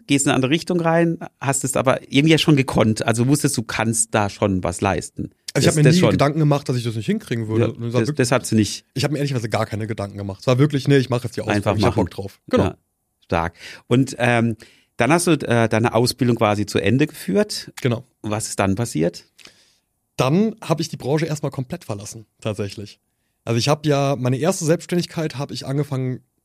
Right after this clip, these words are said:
Speaker 2: ich wollte gerade sagen, neunzehnhundertzweiundzwanzig.
Speaker 1: <laughs>
Speaker 2: Zweitausendzweiundzwanzig, äh,
Speaker 1: Ja.
Speaker 2: hier mit meinem Kollegen, mit dem ich auch gerade da bin.
Speaker 1: Ja.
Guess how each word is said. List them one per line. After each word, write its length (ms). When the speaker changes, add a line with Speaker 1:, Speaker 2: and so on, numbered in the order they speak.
Speaker 2:
ich 120
wollte 120
gerade 100
sagen, 180
neunzehnhundertzweiundzwanzig. 1120
Speaker 1:
<laughs> 1700
Speaker 2:
Zweitausendzweiundzwanzig, 1200
äh, 160
Speaker 1:
Ja. 120
Speaker 2:
hier 160
mit 80
meinem 140
Kollegen, 220
mit 100
dem 40
ich 60
auch 60
gerade 200
da 160
bin. 140
Speaker 1:
Ja. 180